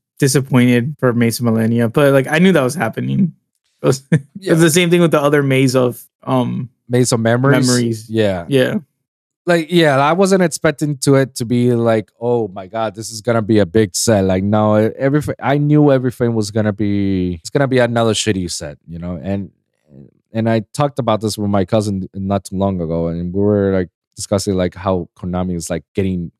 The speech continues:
Speaker 2: itself a, a fatigue, that it doesn't have a good cooldown. A cooldown of getting good cards is, like,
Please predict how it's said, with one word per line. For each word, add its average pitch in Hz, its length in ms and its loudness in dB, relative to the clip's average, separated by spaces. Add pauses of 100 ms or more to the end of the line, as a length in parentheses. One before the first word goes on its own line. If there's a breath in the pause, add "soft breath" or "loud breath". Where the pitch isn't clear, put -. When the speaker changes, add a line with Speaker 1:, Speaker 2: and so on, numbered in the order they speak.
(120)
Speaker 2:
itself 98 440 -2
a, 92 140 -6 (220)
a 80 100 -12 (100)
fatigue, 92 360 -4
that 98 140 2
it 95 60 -2
doesn't 117 240 0
have 110 180 -2
a 107 60 0
good 113 300 0 (120)
cooldown. 101 720 0
A 85 60 -6
cooldown 127 640 0 (160)
of 98 140 -4
getting 113 340 0 (160)
good 101 280 0
cards 127 560 0
is, 107 320 -4
like, 101 320 0